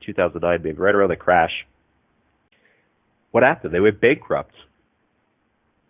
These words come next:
And who got hurt the most? It was the employees that were retired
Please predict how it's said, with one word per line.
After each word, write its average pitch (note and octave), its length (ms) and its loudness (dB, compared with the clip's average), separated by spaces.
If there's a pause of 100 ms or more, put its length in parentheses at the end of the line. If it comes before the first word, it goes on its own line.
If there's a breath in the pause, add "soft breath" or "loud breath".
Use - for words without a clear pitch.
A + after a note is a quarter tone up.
(340 soft breath)
And A#2 160 2
who D#3 180 2
got C3+ 200 2
hurt B2+ 380 -2
the A2+ 80 -8
most? G2 320 -4 (1300)
It - 60 -2
was C3 200 4
the B2+ 120 2
employees C#3+ 680 0
that - 140 2
were G2+ 120 -6
retired C3 840 -2